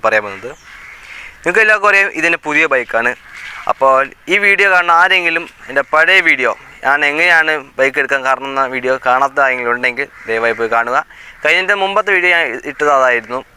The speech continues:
അപ്പോൾ അതിൻ്റെ ലിങ്ക് ഞാൻ താഴെ കാണാം, ഡിസ്ക്രിപ്ഷനിൽ ഞാൻ ഇട്ടേക്കാം. അപ്പോൾ നിങ്ങളെല്ലാവരും പോയി ആദ്യം അത്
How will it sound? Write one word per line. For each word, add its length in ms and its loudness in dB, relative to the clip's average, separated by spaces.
അപ്പോൾ 260 -2
അതിൻ്റെ 220 0
ലിങ്ക് 260 -2
ഞാൻ 120 0
താഴെ 260 2
കാണാം, 260 -4
ഡിസ്ക്രിപ്ഷനിൽ 440 -4
ഞാൻ 160 -4
ഇട്ടേക്കാം. 340 0
അപ്പോൾ 200 -2
നിങ്ങളെല്ലാവരും 580 2
പോയി 120 2
ആദ്യം 320 0
അത് 80 -6